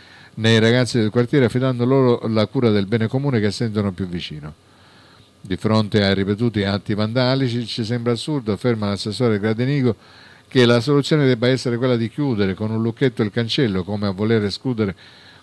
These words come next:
qualcuno, generando e incentivando la sfida e il conflitto tra chi rompe e chi ripara. Il parco è pubblico, ovvero di tutti, ecco perché abbiamo deciso di mantenere il lucchetto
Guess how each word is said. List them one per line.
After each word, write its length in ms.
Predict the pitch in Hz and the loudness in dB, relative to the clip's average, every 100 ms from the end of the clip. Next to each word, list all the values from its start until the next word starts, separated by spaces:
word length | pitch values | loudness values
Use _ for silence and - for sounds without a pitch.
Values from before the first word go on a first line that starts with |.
| _ | _
qualcuno, 640 | 113 107 - 143 139 120 | 0 0 -2 -4 -2 -2
generando 720 | 104 110 123 135 139 127 117 - | -2 -2 -2 -2 -2 -4 -6 -4
e 160 | 123 | -4
incentivando 680 | 117 110 131 135 135 139 127 | -2 -2 -4 -2 -2 0 0
la 100 | 117 | 0
sfida 480 | - - 120 98 95 | -2 -2 0 0 -2
e 140 | 120 | -2
il 120 | 113 | -2
conflitto 600 | 104 127 117 143 127 113 | -2 -6 -4 -4 -2 -2
tra 260 | - 113 104 | 0 -2 -2
chi 200 | - 113 | -4 -6
rompe 420 | 101 135 123 113 | -2 -2 -2 -4
e 40 | 101 | -4
chi 140 | 110 | -4
ripara. 420 | 92 - 71 73 - - - - | -6 -8 -12 -14 -20 -20 -20 -14
Il 120 | 104 | 0
parco 300 | 131 123 120 | 2 2 0
è 60 | |
pubblico, 440 | 104 165 143 127 117 | 0 -2 0 2 2
ovvero 240 | 113 123 | 4 4
di 140 | 117 117 | 2 0
tutti, 340 | 143 98 107 | -2 -2 -2
ecco 220 | 113 110 | -2 -2
perché 240 | 98 95 113 | -2 0 2
abbiamo 280 | 98 113 | 4 4
deciso 380 | 98 101 120 104 | 2 0 0 0
di 80 | 98 | 0
mantenere 480 | 104 101 120 120 104 | -2 -2 -2 0 -2
il 80 | 101 | -2
lucchetto 560 | 113 - 143 - 107 | -4 0 0 0 -8